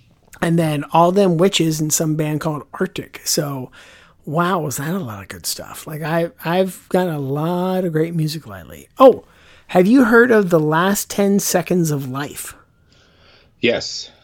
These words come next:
Speaker 1: I
Speaker 2: Yes. Another, once again, I know of
Speaker 1: Yeah.
Speaker 2: who they are and when, what they're all about, just not, haven't spent a lot of time with them.
Speaker 1: Self-titled release just came out a couple weeks ago, probably as we record this.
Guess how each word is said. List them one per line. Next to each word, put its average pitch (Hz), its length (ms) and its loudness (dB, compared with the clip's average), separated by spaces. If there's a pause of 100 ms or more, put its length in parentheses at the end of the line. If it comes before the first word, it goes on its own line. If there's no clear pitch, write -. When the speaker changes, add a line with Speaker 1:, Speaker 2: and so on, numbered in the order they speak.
(100)
Speaker 1:
I 185 160 -2
Speaker 2:
Yes. 87 380 -6
Another, 107 640 -4
once - 880 -10
again, 131 460 -2
I 120 140 -2
know 143 340 -2
of 139 160 -10
Speaker 1:
Yeah. 156 100 -2
Speaker 2:
who 143 100 -2
they 127 180 -4
are 127 240 0
and 110 180 -10
when, 104 300 -8
what 110 160 -6
they're 107 160 -4
all 104 140 0
about, 92 380 -4
just - 380 -14
not, 95 320 -8 (100)
haven't 90 300 -6
spent 90 300 -10
a 82 40 -6
lot 82 180 -4
of 76 60 -14
time 78 260 -12
with 73 140 -14
them. - 240 -20
Speaker 1:
Self-titled 190 720 0
release 165 600 -2
just 165 220 -6
came 165 180 0
out 156 100 -2
a 160 60 -6
couple 156 240 -4
weeks 147 240 -4
ago, 139 420 -8
probably 147 260 -6
as 143 160 -8
we 147 60 -4
record 143 400 -6
this. 127 240 -12